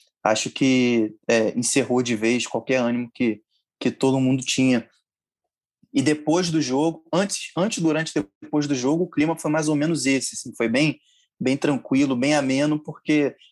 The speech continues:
é, tava longe de ser uma surpresa pra, pra qualquer um, né? É, no Newton Santos, é, ao, em volta do estádio não teve, ainda bem, né, não teve aglomeração nenhuma de torcedores,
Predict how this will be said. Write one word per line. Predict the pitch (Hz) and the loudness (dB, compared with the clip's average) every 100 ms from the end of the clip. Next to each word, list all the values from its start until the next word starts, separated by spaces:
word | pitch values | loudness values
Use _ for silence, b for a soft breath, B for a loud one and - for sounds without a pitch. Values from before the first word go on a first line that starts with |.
| b _ | b _
é, | 123 117 | 0 0
tava | - 135 151 | 0 0 0
longe | 135 143 160 135 | 0 -2 -4 -6
de | 131 | -8
ser | - | -4
uma | 139 135 | -2 -4
surpresa | - - - 123 135 120 | -6 -6 -2 2 2 2
pra, | - 107 101 | 2 2 0
pra | - 120 | -2 -2
qualquer | 120 120 143 143 | -2 -2 0 0
um, | 120 117 | 2 0
né? | 110 - b b - | -4 -10 b b -4
É, | 120 110 | 0 2
no | 123 | 2
Newton | 127 123 123 | 0 -2 -4
Santos, | - 131 127 123 120 - - | -2 -2 -2 -4 -6 -4 0
é, | 117 107 - | 4 4 4
ao, | 120 | 2
em | 110 | 2
volta | 131 143 | 2 2
do | 131 | 0
estádio | - - 123 117 110 | 0 2 2 2 -2
não | 110 | -4
teve, | 104 123 113 113 104 - _ _ _ | -2 -2 0 0 -2 -6 _ _ _
ainda | 110 127 139 | 0 2 2
bem, | 120 131 | 2 2
né, | 120 | 0
não | 113 110 | -2 -2
teve | 127 120 | -2 0
aglomeração | 120 123 120 113 135 | 0 0 0 -2 -2
nenhuma | 131 127 117 | -2 -2 -2
de | - | -4
torcedores, | 120 - 113 151 160 139 | -6 -2 0 2 2 0